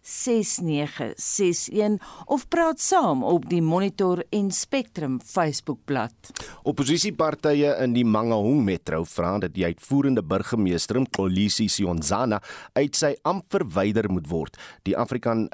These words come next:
Speaker 2: Al-, Al-, Alliance of Social Democrats en die E F F het 'n mosie van wantroue teen die burgemeester ingedien.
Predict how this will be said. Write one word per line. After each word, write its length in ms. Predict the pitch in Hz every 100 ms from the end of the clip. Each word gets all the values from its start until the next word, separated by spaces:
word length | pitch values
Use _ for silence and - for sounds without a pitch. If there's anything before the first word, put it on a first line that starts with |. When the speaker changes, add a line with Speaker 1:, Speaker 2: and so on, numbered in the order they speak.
| -
Speaker 2:
Al-, 400 | 127 123 110 110
Al-, 240 | 139 101 -
Alliance 720 | 117 107 135 131 87 82 -
of 260 | 107 101
Social 400 | - 117 113 104 82
Democrats 720 | 107 123 131 87 90 - -
en 160 | 82 82
die 100 | -
E 180 | 120 95
F 120 | -
F 180 | 127 -
het 160 | 120
'n 60 | 120
mosie 400 | 104 123 151 185
van 260 | 196 151 82
wantroue 500 | 110 143 147 123 120
teen 140 | 165
die 80 | 185
burgemeester 640 | 143 107 113 98 90 101
ingedien. 380 | - 104 104 87